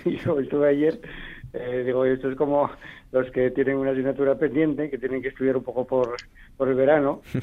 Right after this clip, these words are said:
un poco solo, ¿no? <laughs> Y entonces, bueno, aquí estoy, pero en-, encantado de repetir esta, esta asignatura.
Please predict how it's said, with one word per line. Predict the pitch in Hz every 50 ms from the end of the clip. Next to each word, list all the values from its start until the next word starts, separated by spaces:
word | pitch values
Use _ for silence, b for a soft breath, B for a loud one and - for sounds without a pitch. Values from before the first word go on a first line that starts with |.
| - - - -
un | 135
poco | 135 123 139 131
solo, | - 156 139 120 120
¿no? | 123 147 202 220 - - - -
<laughs> | 151 - - - - - 127 - - - - 127 - - - - - - - - - - - 160 - B 170 170 B B B B
Y | - 131
entonces, | 127 120 117 131 131 127
bueno, | 127 135 127 123
aquí | 110 - 135
estoy, | 113 - - 131 127 120 117 117
pero | - 127 120 123 123 - -
en-, | 147 131 135 -
encantado | 165 143 131 135 135 135 131 147 147 143
de | 143 143
repetir | 135 135 135 135 120 - 127 123
esta, | 123 120 - - 127 123 117 113 - -
esta | 147 127 - 131
asignatura. | 123 - 123 120 120 113 - 107 107 110 110